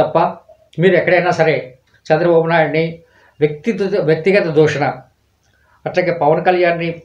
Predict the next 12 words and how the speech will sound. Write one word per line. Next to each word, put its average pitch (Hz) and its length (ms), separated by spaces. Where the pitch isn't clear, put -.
వ్యక్తిగత 180 460
దూషణ 151 240
తప్ప 151 140
ఎక్కడైనా 175 440
సరే 147 160
ఒక 147 160
ఎజెండా 185 340
ప్రకారంగా 156 480
మీరు 156 140
మాట్లాడారా? 143 500
So 202 140
ఇవన్నీ 165 380